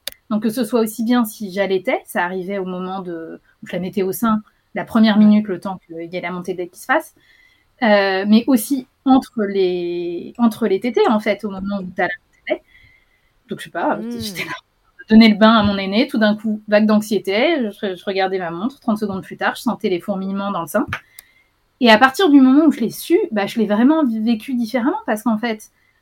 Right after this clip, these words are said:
Speaker 1: tant que je le savais pas, quand il y avait cette montée d'anxiété, je crois que mon esprit cherchait, euh, la raison. Donc, forcément, c'est facile, hein, de trouver quelque chose qui crée de l'anxiété quand on est, euh,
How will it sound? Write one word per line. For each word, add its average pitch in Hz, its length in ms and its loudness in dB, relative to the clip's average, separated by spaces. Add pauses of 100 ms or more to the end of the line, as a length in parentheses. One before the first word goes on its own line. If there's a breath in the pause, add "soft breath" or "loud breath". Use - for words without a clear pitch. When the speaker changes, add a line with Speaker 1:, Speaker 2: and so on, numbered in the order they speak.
(220)
Speaker 1:
tant 359 140 0
que 311 160 2
je 214 80 0
le 220 140 2
savais 262 320 -2
pas, 226 420 -2
quand 214 240 -6
il 240 40 -2
y - 20 0
avait 220 180 0
cette 196 380 -6
montée 262 400 2
d'anxiété, 226 680 -4 (720)
je - 120 -20
crois 320 180 6
que 320 80 4
mon 220 180 6
esprit 233 440 0
cherchait, 302 540 -2
euh, 190 280 0
la 190 140 0
raison. 262 420 2
Donc, 220 260 -6 (160)
forcément, 226 400 -2
c'est 175 140 -10
facile, 269 340 -2
hein, 247 140 2
de 202 100 -2
trouver 214 320 -4
quelque 180 160 -8
chose 247 200 -6
qui - 340 -20
crée - 160 -6
de 196 60 -8
l'anxiété 214 440 -6
quand 214 220 -4
on 190 160 -10
est, 214 180 -2
euh, 175 240 -8